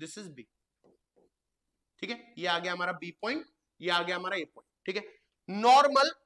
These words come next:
अब बात को बहुत ध्यान से सुनेंगे और समझेंगे। मैंने क्या बोला था,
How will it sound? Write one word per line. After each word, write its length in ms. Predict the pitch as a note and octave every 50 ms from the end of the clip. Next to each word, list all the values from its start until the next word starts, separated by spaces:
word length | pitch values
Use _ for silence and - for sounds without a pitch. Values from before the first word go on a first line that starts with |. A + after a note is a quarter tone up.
| _ _ _ -
अब 180 | C4 D4+ D4 -
बात 200 | C#4+ C4 C4+ C4+ -
को 60 | E4
बहुत 220 | D#4+ D4 C#4+ -
ध्यान 180 | A#3+ A3 A3 A#3
से 100 | C4 C4+
सुनेंगे 300 | - - A3+ G#3 A3+ B3
और 120 | B3+ B3 A#3+
समझेंगे। 340 | - G3+ F#3+ F#3+ G#3 B3 - _ _ _ _ _ _ _ _ _ _ _ _ _ _ _ _ _ _ _ _ _ _ _ _ _ _ _ _ _ _ _ -
मैंने 160 | G3 A#3+ D4
क्या 180 | D4 D4 D4 D4
बोला 200 | C#4+ C4 A#3+ A#3
था, 80 | A#3+ C#4